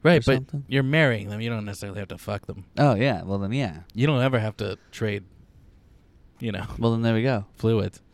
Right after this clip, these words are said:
Speaker 1: Wow. All right. You solved that much quicker than most people do.
Speaker 2: Well, that's easy.
Speaker 1: I don't know.
Speaker 2: I don't understand why people,
Speaker 1: A lot of people
Speaker 2: like
Speaker 1: go immediately for kill aids.
Speaker 2: I don't know why a lot of people struggle with these games. It's just hypothetical.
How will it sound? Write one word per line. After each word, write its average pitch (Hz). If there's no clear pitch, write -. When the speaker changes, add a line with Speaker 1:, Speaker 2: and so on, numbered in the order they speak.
Speaker 1:
Wow. 160
All 123
right. 190
You 156
solved 175
that 139
much 139
quicker 113
than 104
most 104
people 98
do. 101
Speaker 2:
Well, 139
that's 135
easy. 117
Speaker 1:
I 160
don't 233
know. 226
Speaker 2:
I 175
don't 233
understand 202
why 143
people, 139
Speaker 1:
A -
lot -
of -
people 185
Speaker 2:
like 156
Speaker 1:
go 160
immediately 147
for 117
kill 113
aids. -
Speaker 2:
I 165
don't 226
know 208
why 180
a 156
lot 139
of 127
people 120
struggle 120
with 90
these 85
games. 87
It's -
just 127
hypothetical. 98